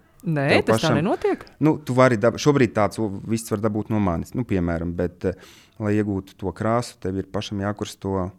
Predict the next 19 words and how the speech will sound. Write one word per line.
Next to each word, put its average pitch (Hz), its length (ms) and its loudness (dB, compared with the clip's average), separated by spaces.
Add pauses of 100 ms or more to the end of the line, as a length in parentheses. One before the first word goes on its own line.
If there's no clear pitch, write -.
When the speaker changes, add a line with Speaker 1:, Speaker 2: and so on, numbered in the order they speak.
(560)
Speaker 2:
vistas. 110 380 -6
Es - 60 -18
to 92 120 -2
darīju 92 200 -2
trīs 95 220 -4
gadus, 104 280 -4
lai 90 100 -4
dabūtu 95 280 -6
konkrētu 95 380 -6
krāsu. 92 440 -2 (580)
Nu, 127 80 -2
tā 113 140 -4
kā 95 260 0 (500)
vienu 107 240 2
paudzi, 107 460 -2
otru, 98 320 -2
tad 87 180 -8
tur 98 120 -8
vajag 95 320 -2